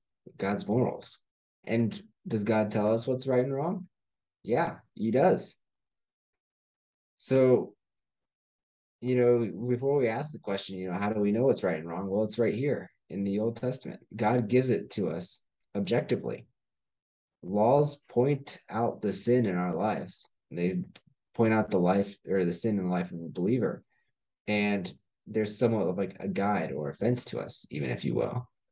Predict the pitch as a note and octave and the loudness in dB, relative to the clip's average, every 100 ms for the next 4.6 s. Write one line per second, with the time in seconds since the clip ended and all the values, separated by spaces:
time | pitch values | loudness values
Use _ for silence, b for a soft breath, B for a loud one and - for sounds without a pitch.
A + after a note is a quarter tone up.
0 | _ _ _ _ _ _ _ F2+ E2 - | _ _ _ _ _ _ _ 0 2 2
1 | - - _ _ _ - A2 G#2+ A2+ F#2+ | -2 -14 _ _ _ -2 4 6 6 4
2 | A2+ A2 - B2 B2 G#2 G2+ F#2+ F2+ C3+ | 2 2 6 6 6 4 4 2 4 6
3 | C3+ F2+ - - - - - D#2+ - - | 8 4 0 -4 -4 -8 -4 -4 -4 -10
4 | _ - _ - G#2 | _ -20 _ 4 4